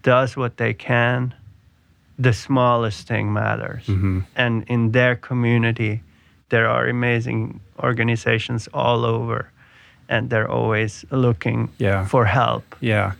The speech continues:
Speaker 2: Yeah, I mean, there are, there are plenty of other organizations out there that are doing, you know, this kind of work. I just had Maggie Baird on the podcast, who's Billie Eilish's mom. She's got an organization called Support and Feed. She's doing essentially the same
Speaker 1: Amazing.
Speaker 2: thing.
Speaker 1: Yeah.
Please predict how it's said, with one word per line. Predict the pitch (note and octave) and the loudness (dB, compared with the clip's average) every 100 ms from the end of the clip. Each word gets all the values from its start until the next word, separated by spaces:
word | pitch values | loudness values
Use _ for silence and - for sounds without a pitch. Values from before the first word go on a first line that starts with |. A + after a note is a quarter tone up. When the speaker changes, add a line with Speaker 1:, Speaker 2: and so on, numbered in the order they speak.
| - - - - - | -14 -20 -20 -6 2
Speaker 2:
Yeah, | A3+ | 4
I | D3+ | 4
mean, | D3+ | 2
there | D3+ D3+ | 2 4
are, | D3+ - | 2 -2
there | C#3+ D3+ | 0 2
are | D3 | 2
plenty | - F#3 G3+ | 2 2 2
of | D3 | 2
other | D3 C#3+ C#3 C#3 | 2 2 0 2
organizations | C#3 C3+ C3 B2+ A#2+ A#2 | 2 2 2 2 2 2
out | B2+ C#3+ | 2 2
there | A#2+ A#2 | 2 0
that | A#2+ A2 | 2 0
are | G#2+ | -2
doing, | F#2+ B2 B2+ G#2 G2 - - - - - | 0 2 4 4 2 0 -20 -20 -18 -6
you | A2 | -2
know, | G2+ | -2
this | G2 A#2 - | 0 -2 -2
kind | - B2 A2 | -2 0 0
of | G2+ | 0
work. | A#2 G#2+ | 0 0
I | A#2 | 0
just | A#2+ - | -2 0
had | A#2+ G#2+ G2+ _ _ - - _ - | 0 0 -2 _ _ -20 -20 _ -2
Maggie | G#2+ A2 G#2+ | 0 0 0
Baird | G2+ G#2 G#2 A2 - | 0 2 2 0 -2
on | A2+ | -4
the | A2 | -2
podcast, | G2+ A#2+ A2 A#2 A2+ | -2 -2 0 -2 -2
who's | A#2 G2 | -6 -6
Billie | - A2+ A2 | -2 0 0
Eilish's | - G#2+ G#2+ - G2+ | 0 0 0 0 -2
mom. | G#2 G#2+ A2 G#2+ | 0 2 2 0
She's | - | -4
got | A2 G#2+ | 0 0
an | G#2 | 2
organization | G#2+ G#2 G2 G#2+ G2+ | 2 0 0 0 0
called | G#2+ G#2 | -2 -2
Support | - A2 A2 G2+ | -4 -4 -2 -2
and | G2 | -4
Feed. | - A2+ A2+ | 0 2 2
She's | - A#2 | 2 -2
doing | - B2+ B2 A2 | 0 2 2 0
essentially | - A2 - G#2+ A2 G#2 A#2 | 0 -2 0 0 0 -2 -2
the | A2+ | 2
same | A#2+ A#2 | 2 2
Speaker 1:
Amazing. | A#2 D#3 D#3 C#3+ C3+ | 0 2 4 2 2
Speaker 2:
thing. | B2 | 2
Speaker 1:
Yeah. | A2+ | 2